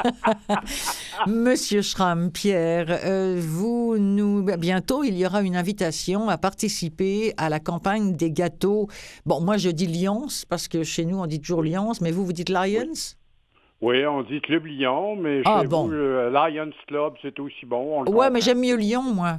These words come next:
Speaker 2: C'est, ça me, ça me
Speaker 1: D'accord.
Speaker 2: va mieux dans la bouche. <laughs>
Speaker 1: Oui, hein, je
Speaker 2: Ah.
Speaker 1: vous comprends.
Speaker 2: <laughs>
Speaker 1: Non,
Speaker 2: Comme,
Speaker 1: j'y suis
Speaker 2: comme
Speaker 1: hab-,
Speaker 2: les
Speaker 1: j'y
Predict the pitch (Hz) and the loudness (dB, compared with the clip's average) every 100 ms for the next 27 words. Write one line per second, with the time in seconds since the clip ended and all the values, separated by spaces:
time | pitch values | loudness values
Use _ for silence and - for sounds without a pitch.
0 | 156 - 190 175 180 175 202 196 226 214 | -6 -4 -2 0 0 2 0 2 2 4
1 | 208 214 254 214 185 170 175 202 - - | 4 2 0 0 2 0 0 -2 -4 -10
2 | - 208 208 214 214 180 214 165 156 147 | -4 -4 2 0 2 0 0 0 -2 -4
3 | 120 147 196 180 160 147 233 320 - - | -2 2 2 2 0 2 2 2 2 2
4 | 381 - 226 262 262 - - 359 370 226 | 2 0 2 2 2 -4 2 2 4 2
5 | 208 - - 185 190 | 2 -14 -18 -16 -16